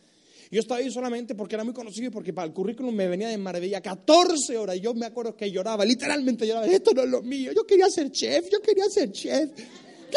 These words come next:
es esto de lavar copa?". <laughs> Y el dueño me dijo, "Si no pasas por aquí, no entrarás en la cocina".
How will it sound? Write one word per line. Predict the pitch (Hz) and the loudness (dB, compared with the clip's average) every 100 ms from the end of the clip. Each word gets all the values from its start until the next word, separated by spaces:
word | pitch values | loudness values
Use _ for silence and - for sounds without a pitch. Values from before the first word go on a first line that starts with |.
| 539 | 12
es | 453 | 12
esto | 370 | 10
de | 254 | 6
lavar | 208 349 370 269 | 6 4 2 4
copa?". | 240 165 156 - - - - - - | 2 2 -2 -8 -14 -20 -20 -20 -4
<laughs> | 285 311 - - - _ _ _ _ _ - _ _ _ _ _ _ _ _ | -2 -2 -4 -16 -20 _ _ _ _ _ -20 _ _ _ _ _ _ _ _
Y | 196 220 | -2 2
el | 220 196 - | 4 2 2
dueño | 254 320 330 311 | 4 4 2 -2
me | 285 | 0
dijo, | 285 220 220 | 0 0 -2
"Si | 175 | 0
no | 180 220 | 2 2
pasas | 233 220 220 | 0 -4 -8
por | - 190 | -6 -2
aquí, | 165 - 285 - - - _ _ - | 0 4 2 2 -12 -20 _ _ -8
no | 165 170 | -2 -2
entrarás | 151 156 147 139 | -2 -2 -2 -2
en | 135 | -2
la | 123 | -4
cocina". | 127 - 110 | -6 -14 -16